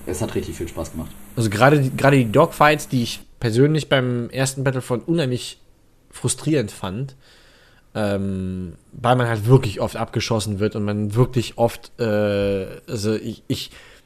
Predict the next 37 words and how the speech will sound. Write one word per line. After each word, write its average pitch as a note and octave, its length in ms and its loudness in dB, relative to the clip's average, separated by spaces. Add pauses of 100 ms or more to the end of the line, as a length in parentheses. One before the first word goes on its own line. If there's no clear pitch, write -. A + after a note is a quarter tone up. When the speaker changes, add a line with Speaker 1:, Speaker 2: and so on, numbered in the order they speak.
(400)
Speaker 2:
ich B2+ 160 2
stehe E3+ 200 10
nicht G3 200 4
auf D3 120 0
Shooter, F#3 500 4
wo D3+ 100 2
ich - 340 -2 (600)
Permadeath D#3+ 580 4
habe. F3 340 0 (840)
Speaker 1:
Mhm. A#2 100 4
Speaker 2:
Ich A2+ 100 8
stehe A2+ 140 8
aber C3+ 140 6
auch C3+ 80 2
nicht D#3+ 180 4
auf C#3+ 120 4
Shooter, D#3 380 4
wo C#3+ 80 6
ich B2+ 320 2 (260)
gefühlt D#3 480 4
alle D3+ 180 6
dreißig C#3 380 4
Sekunden D3 480 0
wieder C#3+ 440 4 (140)
spawne, C3+ 600 0 (560)
weil A#2+ 120 2
das A#2 140 2
einfach A2+ 260 -6
auch A#2 200 -2
echt A2 160 -8
nervig G#2+ 340 -4
ist. - 160 -10
Und G2+ 320 -8
das A2 160 -4
fand C#3+ 220 4
ich - 160 -2
beim, A2 580 -2